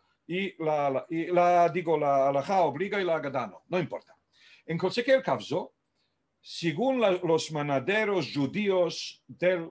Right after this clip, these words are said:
sobre la disputación,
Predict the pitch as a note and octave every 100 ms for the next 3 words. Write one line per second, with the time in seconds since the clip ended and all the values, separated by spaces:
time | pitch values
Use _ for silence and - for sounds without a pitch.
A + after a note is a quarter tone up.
0 | - - - G3 D#3+ A2+ F#2 - _ _
1 | _ B2 C3+ D#3+ - - C3+ C3 B2 -
2 | G2 G#2+ G#3